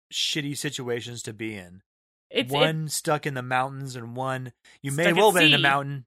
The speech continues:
Speaker 1: because you're stuck.
Speaker 2: Yeah, you're stuck in a boat,
Speaker 1: The
Speaker 2: adrift.
Speaker 1: elements, the elements are
Speaker 2: Cruel.
Speaker 1: Yes.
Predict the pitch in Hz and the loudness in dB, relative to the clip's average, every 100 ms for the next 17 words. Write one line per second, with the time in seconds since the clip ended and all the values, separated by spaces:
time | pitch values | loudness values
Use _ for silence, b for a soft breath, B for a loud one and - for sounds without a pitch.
0 | - 135 143 139 139 - 165 131 - _ | -4 0 0 0 -2 2 2 2 -2 _
1 | _ 240 247 208 202 208 208 185 - 233 | _ 4 6 6 2 0 0 0 2 2
2 | 226 202 214 240 233 _ _ _ 214 135 | 2 4 6 6 2 _ _ _ -2 4
3 | 147 240 156 151 - - - 131 127 139 | 6 6 4 0 -4 -6 -10 -8 -4 -2
4 | 147 143 143 - 139 127 120 117 113 _ | -2 -6 -8 -6 0 2 2 0 -6 _
5 | _ _ _ _ _ - 254 220 170 160 | _ _ _ _ _ -4 0 0 0 -6
6 | 147 135 123 110 - - | -4 -2 -2 -4 -8 -10